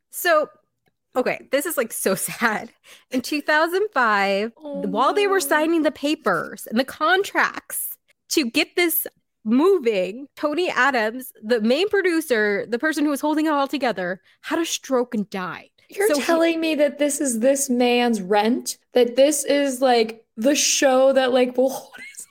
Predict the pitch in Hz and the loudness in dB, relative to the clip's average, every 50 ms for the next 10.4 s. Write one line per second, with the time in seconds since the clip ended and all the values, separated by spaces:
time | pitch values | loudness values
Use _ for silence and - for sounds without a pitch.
0 | _ - - - - - - - - - - 294 285 269 294 - _ - - 359 | _ -20 -20 -20 -20 -20 -16 -14 -14 -10 -8 -8 -6 -6 -6 -8 _ -8 0 2
1 | 392 539 - - - - - 311 254 - - - - - - - - 269 262 - | 2 2 2 -4 -6 -2 0 0 2 2 0 0 0 -4 -4 -4 -4 -4 -2 -2
2 | 302 - - - 285 370 440 392 - 523 539 539 403 - 285 254 - - 415 370 | -4 -6 -2 0 2 4 4 4 2 0 0 0 0 -2 -6 -6 -4 -4 -4 -2
3 | 427 427 381 403 403 427 453 466 466 480 494 392 320 - - - 359 349 392 453 | 0 0 2 2 0 0 0 0 0 0 0 -2 -2 -8 -4 0 2 4 4 4
4 | 440 311 - 277 294 277 254 214 190 - - 311 294 370 311 330 - - - - | 2 0 0 0 0 0 0 -2 -2 -4 -6 -4 -2 -2 -2 -4 -6 -8 -6 -2
5 | - 381 - 494 453 370 381 480 392 359 349 359 349 - 339 339 403 427 605 247 | -2 -2 0 0 2 2 2 4 4 2 2 0 2 2 2 2 2 2 0 -2
6 | 131 - - - - _ _ 427 - - 508 - 392 392 359 415 381 359 359 359 | -4 -6 -10 -16 -20 _ _ -8 -6 -6 -4 -2 0 2 2 4 4 4 2 2
7 | 359 359 370 370 370 349 359 359 349 339 349 349 330 330 330 330 330 339 320 302 | 2 2 2 2 2 2 2 2 0 2 2 2 2 2 2 0 0 -2 -2 0
8 | 294 302 330 392 381 - 294 269 254 254 254 269 277 220 - 247 247 262 277 269 | 2 2 2 2 0 0 0 0 0 0 0 -2 -2 0 0 0 2 2 2 2
9 | 226 269 262 - 285 262 247 254 - 233 247 233 262 262 247 247 247 233 - 214 | 0 -2 0 2 2 2 2 0 0 -2 0 2 2 2 2 2 0 0 0 0
10 | 226 254 240 220 220 220 - | 0 2 2 0 0 -2 -6